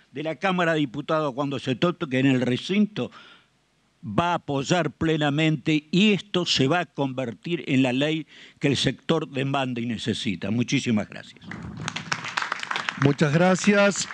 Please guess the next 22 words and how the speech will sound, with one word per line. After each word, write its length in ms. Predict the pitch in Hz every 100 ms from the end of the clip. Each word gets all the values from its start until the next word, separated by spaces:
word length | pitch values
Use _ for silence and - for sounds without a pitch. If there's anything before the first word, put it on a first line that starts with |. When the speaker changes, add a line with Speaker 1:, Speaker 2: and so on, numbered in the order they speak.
| -
Speaker 2:
Héctor 340 | 156 143 165
Amicone, 640 | 151 151 - 185 185 185
secretario 400 | 156 147 139 151
general 600 | 147 139 139 151 165 165 - - - - -
del 120 | 127
sindicato. 800 | - 135 131 175 170 185 175 - -
Le 100 | 117
damos 300 | 131 135 120
la 120 | 117
bienvenida 480 | 117 120 120 139 131
al 80 | 120
diputado 720 | 110 113 - 131 120 107 -
Pérez 220 | 113 110
Araujo 480 | 110 123 123 - 107
de 140 | 98 95
La 120 | -
Pampa, 540 | - 131 113 127 120 _ _ _ _ - - - _
otra 320 | 123 117 123
provincia 500 | 123 120 123 120 117
que 80 | 107
se 140 | 113
suma. 420 | 113 165 160 165